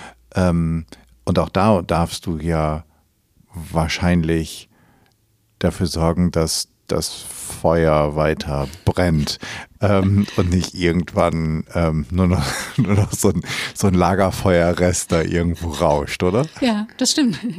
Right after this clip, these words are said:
Speaker 2: <laughs> In der Tat. Und es gibt aber so viele Anknüpfungspunkte, um das Thema immer wieder aufzugreifen. Wir haben gerade erst, ähm, gemeinsam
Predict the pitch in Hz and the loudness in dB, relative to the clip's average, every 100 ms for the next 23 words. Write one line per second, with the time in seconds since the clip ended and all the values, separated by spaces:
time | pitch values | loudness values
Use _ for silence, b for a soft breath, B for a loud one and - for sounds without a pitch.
0 | 190 330 320 254 240 220 220 233 180 - | -6 -6 -6 -4 -2 -2 -2 -2 -4 -8
1 | B B B B 202 185 190 - - - | B B B B -2 0 -2 -4 -8 -4
2 | 214 208 190 175 208 208 190 190 190 214 | -4 -2 -2 -2 -2 -2 0 -2 0 -2
3 | 214 208 - 202 190 - 196 190 196 190 | -2 -4 -2 -2 -4 -2 -2 -2 -2 -2
4 | 185 - 196 190 190 196 190 196 - 190 | -4 -2 -2 0 0 -2 -2 -4 -6 -6
5 | - - 185 180 - 202 - B B B | -6 -6 -6 -6 -4 -6 -6 B B B
6 | 170 185 180 185 208 208 196 - - - | -2 0 0 -2 -2 -2 -4 -6 -8 -6
7 | 196 190 185 - _ _ 214 196 185 185 | -2 -2 -4 -8 _ _ -6 -2 0 2
8 | 202 196 190 190 | 0 0 0 -2